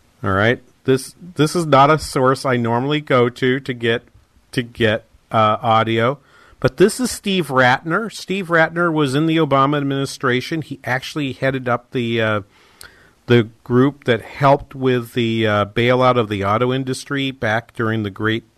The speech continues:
the Great Recession, the Great Financial Crisis in two thousand nine and two thousand ten. Um, Ratner on Morning Joe talking about how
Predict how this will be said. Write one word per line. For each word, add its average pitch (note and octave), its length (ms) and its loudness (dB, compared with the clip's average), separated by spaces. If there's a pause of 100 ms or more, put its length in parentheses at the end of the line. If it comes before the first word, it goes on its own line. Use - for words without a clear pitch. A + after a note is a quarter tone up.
(120)
the A2 100 -2
Great A2 320 -4
Recession, C3 640 -6
the A2 80 -10
Great A2 200 -8
Financial A2+ 380 -8
Crisis C3 540 -8 (360)
in G#2 120 -2
two A#2 180 -4
thousand G#2+ 460 -2
nine A2 260 -2
and G2 180 -6
two A2 140 -6
thousand G2 540 -4
ten. B2+ 480 0 (580)
Um, A2+ 480 4 (380)
Ratner C#3+ 840 4
on C3+ 260 4
Morning B2+ 560 2
Joe B2+ 380 4
talking B2 520 0
about A2 320 0
how A#2 440 -2